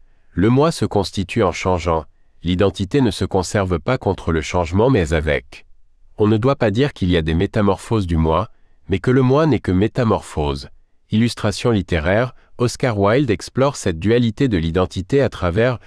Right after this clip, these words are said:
le personnage de Dorian Gray dans The Picture of Dorian Gray, mille huit cent quatre-vingt-dix. Dorian conserve une apparence jeune et belle, tandis que son portrait vieillit et se détériore, reflétant ses actions immorales.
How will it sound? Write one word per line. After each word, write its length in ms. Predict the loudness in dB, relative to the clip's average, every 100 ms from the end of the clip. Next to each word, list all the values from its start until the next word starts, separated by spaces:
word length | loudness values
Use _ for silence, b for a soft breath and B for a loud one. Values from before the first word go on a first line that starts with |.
| b
le 160 | -2 0
personnage 560 | 0 -2 0 2 0 0
de 100 | 0
Dorian 400 | 2 2 2 2
Gray 300 | 0 0 2
dans 160 | 0
The 120 | 0
Picture 520 | -4 -8 -8 -2 0 0
of 160 | 0
Dorian 340 | 0 2 2 0
Gray, 340 | 0 0 -2 -6 _ -4
mille 160 | 0 0
huit 80 |
cent 220 | 0 -2 -2
quatre-vingt-dix. 880 | -2 -2 -2 -2 -2 -8 -10 -18 -20 -20 _ _ -4
Dorian 520 | 0 2 2 2 0
conserve 500 | 0 -2 0 0 2
une 80 | 0
apparence 500 | 0 -2 0 -2 -2
jeune 280 | 0 2 2
et 80 |
belle, 400 | 0 -2 -2 -6 -12 _ _
tandis 280 | -2 0 0
que 120 | -2
son 200 | -2 -2
portrait 420 | -2 -4 -2 -2
vieillit 440 | 0 0 0 -2 -6
et 20 |
se 160 | -6 -4
détériore, 840 | -4 -2 -2 0 2 2 0 -6 -20 -12
reflétant 540 | -2 -2 0 -2 0 0
ses 240 | 0 0
actions 340 | 0 0 0
immorales. 640 | 0 0 0 -2 -4 -6